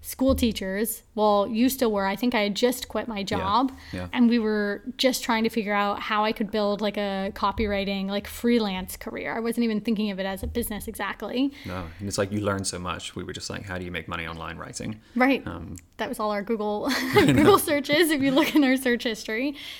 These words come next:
Speaker 1: and it's like three years later, here we are, and I'm just consistently grateful.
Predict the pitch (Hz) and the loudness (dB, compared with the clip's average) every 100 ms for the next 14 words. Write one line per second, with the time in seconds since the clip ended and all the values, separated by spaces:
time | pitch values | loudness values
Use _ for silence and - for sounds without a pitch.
0 | - 269 311 311 320 - 277 302 302 285 | -10 -4 -2 -2 -6 -2 0 2 0 0
1 | 294 240 226 226 220 196 214 294 - 220 | 0 0 0 0 0 2 2 2 0 -2
2 | 214 - 233 269 277 - - - - - | -2 -4 -2 0 -2 -6 -18 -20 -20 -4
3 | 240 233 - - 240 - 240 - 254 247 | 4 4 4 -2 -2 -4 -8 -10 -10 -10
4 | - - - - - | -10 -12 -12 -14 -14